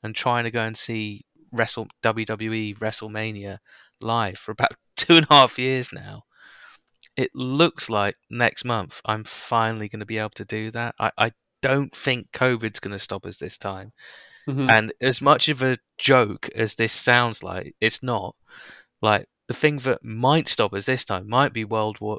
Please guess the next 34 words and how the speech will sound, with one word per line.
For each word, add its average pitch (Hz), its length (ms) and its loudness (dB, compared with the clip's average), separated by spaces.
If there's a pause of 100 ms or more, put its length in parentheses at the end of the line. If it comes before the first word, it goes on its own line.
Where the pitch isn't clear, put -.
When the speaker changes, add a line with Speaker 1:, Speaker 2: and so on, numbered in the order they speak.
(160)
Speaker 1:
World 117 320 0
<laughs> - 20 -8
War 175 220 6
Four. - 540 8 (840)
Speaker 2:
Yeah. 147 80 -8 (640)
Speaker 1:
Or 127 80 8
Three, 294 320 12
Speaker 2:
Four? 202 120 12
Speaker 1:
sorry. 95 260 4
Speaker 2:
Did 226 160 6
we 240 140 10
skip - 320 10
one? 220 380 12
<laughs> - 140 -6 (160)
It's 294 300 0
like, 240 280 2
Speaker 1:
No, 147 180 12
Speaker 2:
it's - 80 10
Speaker 1:
I'm - 120 12
a 208 60 12
Speaker 2:
so 247 80 12
Speaker 1:
wrestling 190 380 12
Speaker 2:
big, 170 60 4
Speaker 1:
fan. 107 320 4
Speaker 2:
we 175 220 10
Speaker 1:
There's 147 140 12
Speaker 2:
skipped 165 180 12
Speaker 1:
literally, 131 520 6 (500)
Speaker 2:
one. - 80 4
<laughs> - 0 -
Speaker 1:
there's 131 200 6
wrestling 139 420 6
pay-per-views 110 640 2
called 104 340 -6